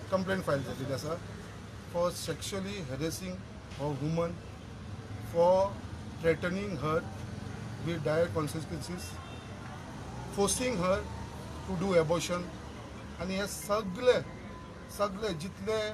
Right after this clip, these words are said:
प्रूफ आसा, एविडन्स आसा, ते सगळे आमी आमच्या वुमन सेलाच्या पी आय कडेन दिलेले आसा.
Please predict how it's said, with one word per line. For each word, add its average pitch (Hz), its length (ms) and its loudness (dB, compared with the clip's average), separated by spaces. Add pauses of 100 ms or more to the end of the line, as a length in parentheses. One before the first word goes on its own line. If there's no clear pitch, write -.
(380)
प्रूफ 285 280 6
आसा, 165 260 4 (1400)
एविडन्स 233 500 8
आसा, 135 240 2 (580)
ते 196 100 -2
सगळे 214 760 4 (120)
आमी 196 360 -2 (640)
आमच्या 185 420 2
वुमन 170 480 -2
सेलाच्या 160 360 0
पी 160 200 -4
आय 147 120 0
कडेन 147 220 -4
दिलेले 135 320 -4
आसा. 156 220 -6